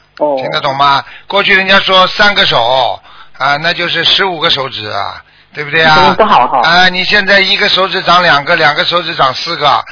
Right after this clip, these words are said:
Speaker 2: 那说明你脑子里有意念不轨的行为。比方说，
Speaker 1: 嗯。
Speaker 2: 啊，看见这个东西不属于你的，你说啊，这个大家都拿，我也可以拿。要记住了，学佛人一点点事情，下面就会把你拉下去，告诉你，警告你的，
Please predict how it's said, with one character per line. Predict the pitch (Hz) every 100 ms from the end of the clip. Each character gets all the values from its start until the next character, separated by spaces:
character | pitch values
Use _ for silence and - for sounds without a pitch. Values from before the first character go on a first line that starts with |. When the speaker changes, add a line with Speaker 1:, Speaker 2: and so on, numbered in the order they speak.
| - -
Speaker 2:
那 | 160
说 | 190
明 | 175 175
你 | 175 160 175 165 139 - -
脑 | - 151 151
子 | 185
里 | 185
有 | 170 151
意 | 185 190
念 | 175 170
不 | - 175
轨 | 147 113
的 | 131 135
行 | - 139 139
为。 | 139 113 117 117 95 - - -
比 | - 139
方 | 165
说， | 160 170 165 160
Speaker 1:
嗯。 | 156 139
Speaker 2:
啊， | 143
看 | 156 185
见 | 175
这 | 165
个 | 170
东 | 175
西 | 156 156
不 | 180
属 | 170 165
于 | 165
你 | 143
的， | 120 139 143
你 | 147
说 | 156 170
啊， | 175
这 | 175
个 | 196
大 | 185 175
家 | 160
都 | 170 165
拿， | 143 143
我 | 147
也 | 151
可 | -
以 | 131
拿。 | 107 98 - - - -
要 | 190
记 | - 214
住 | 170 160
了， | 143
学 | - 185
佛 | 180 190
人 | 151 170 135 -
一 | 214 220
点 | 214
点 | 202 185
事 | - 180
情， | 165 151 - -
下 | - 180
面 | 170 165
就 | 170
会 | 156
把 | 147
你 | 147
拉 | 135 147
下 | 147 143
去， | 135 - -
告 | 175
诉 | 160 135
你， | 131
警 | 123 131 120
告 | 143 127
你 |
的， | 101